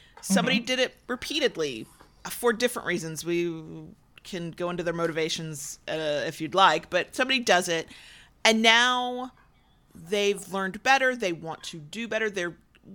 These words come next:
Speaker 1: what looks like a genuine try to, to educate? Like, how, uh, how do you, how do,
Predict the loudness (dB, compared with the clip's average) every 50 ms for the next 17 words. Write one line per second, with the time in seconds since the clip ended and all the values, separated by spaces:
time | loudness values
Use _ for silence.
0 | -16 -14 -12 -6 0 2 2 2 2 -2 -6 -16 -16 -8 -4 -4 -4 -2 -4 -4
1 | -2 -2 -2 -2 -4 -8 -8 -8 -10 -12 _ -2 0 2 2 2 0 -2 -2 -4
2 | -4 -4 -6 -6 -6 -8 -12 _ _ _ _ _ _ _ _ _ _ _ _ _
3 | _ -20 -20 -14 -10 -8 -6 -2 2 4 6 8 8 8 6 4 0 -4 -6 -6
4 | -8 -8 -10 -10 -6 -2 -2 -2 -2 -4 -6 -6 -6 -6 -4 -6 -6 -4 0 0
5 | 2 2 2 0 -4 -8 -20 -20 -20 -20 -20 -20 -20 _ _ 0 0 0 2 0
6 | -2 -4 -8 _ -12 -10 -6 -2 0 0 0 0 -2 -6 -6 -6 -6 -6 -8 -8
7 | -10 -8 -6 -4 -4 -4 -6 -8 -12